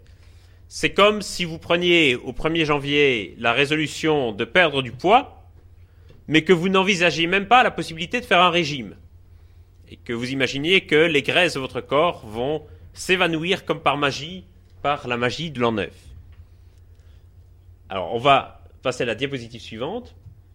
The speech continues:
qui vous montre très simplement où nous en sommes et ce qu'il faudrait faire.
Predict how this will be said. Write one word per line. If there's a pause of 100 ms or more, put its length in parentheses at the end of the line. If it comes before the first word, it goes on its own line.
(640)
qui
vous
montre
très
simplement (1500)
où
nous
en
sommes (1160)
et
ce
qu'il
faudrait
faire.